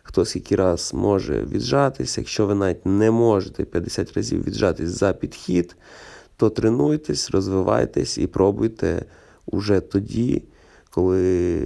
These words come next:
дійдете до п'ятдесяти віджимань за підхід, робити це тренування з досить великим відпочинком між підходами. Якщо один підхід зможете зробити, п'ятдесят віджимань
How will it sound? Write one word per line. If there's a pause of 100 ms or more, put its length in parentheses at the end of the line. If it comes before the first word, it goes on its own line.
(180)
дійдете
до (420)
п'ятдесяти
віджимань
за
підхід,
робити
це
тренування
з (340)
досить (320)
великим
відпочинком
між
підходами. (580)
Якщо
один
підхід
зможете
зробити, (340)
п'ятдесят
віджимань